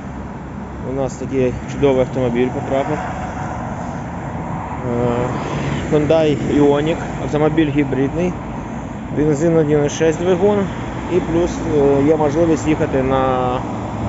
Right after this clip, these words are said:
електротязі. Авто дві тисячі сімнадцятого року виробництва, приїхало з, е, Америки, вже розмитнено, стоїть на обліку. А по кузову авто не фарбоване.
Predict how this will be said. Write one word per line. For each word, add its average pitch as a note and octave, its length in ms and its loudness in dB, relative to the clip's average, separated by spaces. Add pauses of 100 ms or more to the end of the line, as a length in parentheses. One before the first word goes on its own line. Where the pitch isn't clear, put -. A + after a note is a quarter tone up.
(880)
електротязі. C3+ 760 2 (1000)
Авто C#3+ 260 2
дві F3 140 2
тисячі E3+ 260 0
сімнадцятого D#3+ 680 2
року D3+ 240 2
виробництва, D3+ 600 0
приїхало D3 640 2
з, B2+ 240 -4
е, B2+ 460 4
Америки, F#3 560 0 (1400)
вже C#3+ 160 2
розмитнено, F3 500 2
стоїть D3+ 360 0
на D#3 80 2
обліку. F3+ 560 0 (1000)
А - 100 -10
по D#3 80 -2
кузову D#3+ 440 0
авто D3 340 0
не D3 160 -2
фарбоване. F#3 680 -2